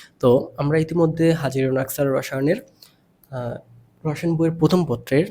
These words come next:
যেই তৃতীয় অধ্যায়টা আছে, এর মোট একশো, আহ, একটা, একশোটা কোশ্চেন আমরা সলভ করছি। ইতিমধ্যে চারটা ক্লাস হয়ে গেছে। আহ, আমরা টোটাল দুইশো তেরোটি কোশ্চেন সলভ করবো, যেগুলো আমরা তার বইয়ে পাইছি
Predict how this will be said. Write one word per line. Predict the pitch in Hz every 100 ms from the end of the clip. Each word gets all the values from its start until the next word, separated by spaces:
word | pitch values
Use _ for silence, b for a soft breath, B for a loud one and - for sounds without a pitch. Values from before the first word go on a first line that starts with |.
| 151 -
যেই | - 131 147 _ B B B _ _ _ _ _ _ _ _ _ _
তৃতীয় | - 185 202 190 -
অধ্যায়টা | 139 135 131 127
আছে, | 120 285 - -
এর | 131 139
মোট | 139 131 - _
একশো, | 160 160 - - 196 190 190 - _ _ _ _ _ -
আহ, | 143 127 139 - - -
একটা, | 190 - - 190 -
একশোটা | 147 143 - 165
কোশ্চেন | 139 - 131
আমরা | 127 -
সলভ | 131
করছি। | - 127 226 247
ইতিমধ্যে | 135 123 123 120
চারটা | 135 -
ক্লাস | 139 123 -
হয়ে | 160 160
গেছে। | 123 - 160 - b b b -
আহ, | 135 127
আমরা | 131 127 127 - -
টোটাল | 139 139 135
দুইশো | 131 - -
তেরোটি | 139 131
কোশ্চেন | 127 - 127
সলভ | - 147 147
করবো, | 160 151
যেগুলো | 127 127 123
আমরা | 123
তার | 117 123
বইয়ে | 131 131 127
পাইছি | 135 127 -